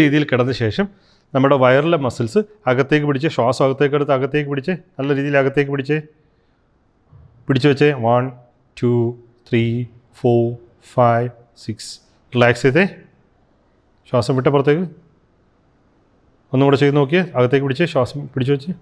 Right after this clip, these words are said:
പിടിച്ച് അകത്തേക്ക് പിടിച്ച്, അകത്തേക്ക് പിടിച്ച്, പിടിച്ച് വെച്ച്. വൺ, ടു,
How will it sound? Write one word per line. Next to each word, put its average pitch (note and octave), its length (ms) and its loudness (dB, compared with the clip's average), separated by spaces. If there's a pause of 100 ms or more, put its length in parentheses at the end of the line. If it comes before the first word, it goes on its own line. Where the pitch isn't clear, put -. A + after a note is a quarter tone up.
(100)
പിടിച്ച് C3 240 -6
അകത്തേക്ക് C#3 240 0
പിടിച്ച്, C#3+ 200 -2
അകത്തേക്ക് C#3+ 240 -2
പിടിച്ച്, D3+ 200 -2 (640)
പിടിച്ച് C3 220 0
വെച്ച്. E3+ 180 2 (880)
വൺ, B2+ 300 4 (540)
ടു, C3 120 4